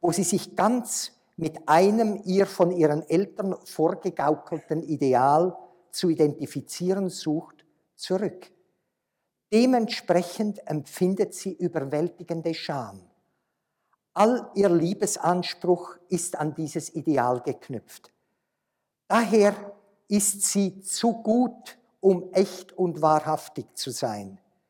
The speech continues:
Zum Beispiel, zum Beispiel ihre Reinheit, ihre Freiheit von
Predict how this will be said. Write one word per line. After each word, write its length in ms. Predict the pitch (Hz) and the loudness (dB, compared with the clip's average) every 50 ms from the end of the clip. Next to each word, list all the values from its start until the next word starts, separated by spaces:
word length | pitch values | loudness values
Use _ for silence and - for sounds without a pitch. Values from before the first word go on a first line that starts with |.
| _ _ _ _ _ _ _ | _ _ _ _ _ _ _
Zum 200 | - - 196 180 | -4 -2 0 2
Beispiel, 840 | 202 202 208 190 - - - 208 208 190 175 165 170 165 - - - | 2 2 2 0 -2 -6 -6 -2 0 4 4 4 4 2 -2 -8 -14
zum 140 | - - 190 | -6 0 2
Beispiel 320 | 185 190 196 - - 190 180 | 2 2 2 0 -2 -2 2
ihre 400 | 185 175 175 165 160 160 143 135 | 4 4 6 6 6 4 4 4
Reinheit, 840 | 156 156 175 196 202 208 190 143 117 107 107 104 - _ _ _ _ _ _ _ _ _ _ | 4 4 4 4 2 2 0 -2 -2 -4 -6 -8 -10 _ _ _ _ _ _ _ _ _ _
ihre 240 | - 165 160 151 143 | 0 2 4 4 2
Freiheit 880 | 147 - - - 143 151 170 208 226 214 165 - 139 135 131 123 - - | 0 -4 -6 -4 0 2 2 2 2 0 -2 -4 -4 -4 -4 -6 -8 -10
von 320 | - 151 139 135 135 - | -8 -6 -6 -6 -6 -10